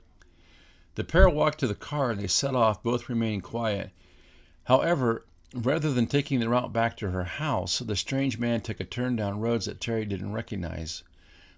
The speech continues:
When she asked where they were going, the man replied that he had to stop off somewhere to quickly see a friend. The further they got into the middle of nowhere, the increasingly she felt scared. Eventually, the man brought the car to a stop outside a small two-story house.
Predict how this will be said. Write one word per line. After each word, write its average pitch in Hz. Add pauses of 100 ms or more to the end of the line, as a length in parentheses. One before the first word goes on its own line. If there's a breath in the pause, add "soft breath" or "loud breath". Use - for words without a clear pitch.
When 110
she -
asked 139
where 120
they 117
were 104
going, 117
the 104
man 120
replied 113
that 107
he 123
had 113
to 101
stop 120
off 151
somewhere 98
to 98
quickly 120
see 101
a 92
friend. 107 (800 loud breath)
The 117
further 180
they 135
got 123
into 120
the 104
middle 120
of 104
nowhere, 117
the 107
increasingly 117 (340)
she -
felt 110
scared. 110 (200 loud breath)
Eventually, 135
the 120
man 120
brought 117
the -
car 120
to -
a 98
stop -
outside 107
a -
small 113
two-story 107
house. 110